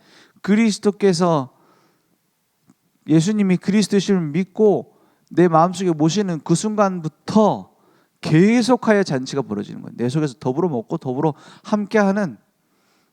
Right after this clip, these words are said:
그런 일들이 일어나는 겁니다. 그래서 사람이 마음으로 믿어 이랬어요. 지식으로만 이해하면 안 돼요. 마음으로 받아들이는 겁니다. 그죠? 그리고 어떻게 해요? 입으로 시인하여.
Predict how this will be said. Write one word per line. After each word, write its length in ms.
그런 280
일들이 400
일어나는 320
겁니다. 520
그래서 280
사람이 480
마음으로 680
믿어 260
이랬어요. 380
지식으로만 840
이해하면 320
안 80
돼요. 360
마음으로 540
받아들이는 640
겁니다. 500
그죠? 380
그리고 300
어떻게 220
해요? 180
입으로 460
시인하여. 800